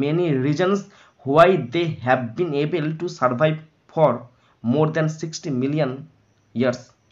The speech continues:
এই প্রক্রিয়াটি অনেক কারণের মধ্যে একটি কারণ তারা ষাট মিলিয়ন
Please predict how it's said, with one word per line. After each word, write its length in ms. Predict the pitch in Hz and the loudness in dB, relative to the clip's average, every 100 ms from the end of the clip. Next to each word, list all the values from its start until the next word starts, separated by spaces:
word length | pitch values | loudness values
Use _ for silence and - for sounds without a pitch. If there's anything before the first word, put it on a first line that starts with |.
| _ _ _ _ _ _ _ _ _ | _ _ _ _ _ _ _ _ _
এই 120 | 143 | 0
প্রক্রিয়াটি 640 | 156 165 160 - 208 208 196 | 0 0 -4 4 4 6 4
অনেক 300 | 175 202 - | 6 6 6
কারণের 360 | 175 175 190 | 8 8 6
মধ্যে 280 | 180 165 170 | 2 0 -2
একটি 420 | 165 - 151 - - _ | -4 -6 -6 -6 -14 _
কারণ 420 | 156 160 143 151 - - _ _ _ _ _ | 6 8 6 0 -10 -20 _ _ _ _ _
তারা 520 | 143 156 160 143 160 - _ _ _ - | 6 10 10 6 -2 -14 _ _ _ -18
ষাট 340 | - 190 196 | 6 6 8
মিলিয়ন 320 | 190 185 196 | 4 6 6